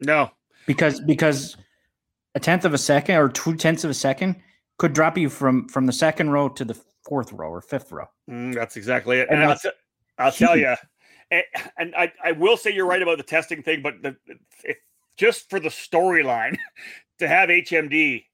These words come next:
Speaker 1: and
Speaker 2: No, it's
Speaker 1: Global, and
Speaker 2: fantastic.
Speaker 1: Global Racing Group be as good as they were, um, 'cause I think for me, one of the, one of the things, one of the, uh, the unknowns was how good is Linus Lundqvist?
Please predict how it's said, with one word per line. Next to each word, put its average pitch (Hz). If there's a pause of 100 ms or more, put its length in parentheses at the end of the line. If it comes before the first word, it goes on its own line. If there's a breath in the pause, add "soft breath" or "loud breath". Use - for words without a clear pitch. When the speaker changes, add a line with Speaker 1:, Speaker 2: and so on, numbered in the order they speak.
(100)
Speaker 1:
and 123
Speaker 2:
No, 156
it's 143
Speaker 1:
Global, 139 (100)
and 139
Speaker 2:
fantastic. 127
Speaker 1:
Global 151
Racing 151
Group 131
be 143
as 123
good 147
as 139
they 135
were, 131 (420 soft breath)
um, 117 (120)
'cause -
I 151
think 190
for 165
me, 170
one 160
of 156
the, 147
one 147
of 175
the 151
things, 156
one 156
of 175
the, 147
uh, 120
the 120
unknowns 139
was 117 (380)
how 165
good 151 (640)
is 139
Linus 135
Lundqvist? 117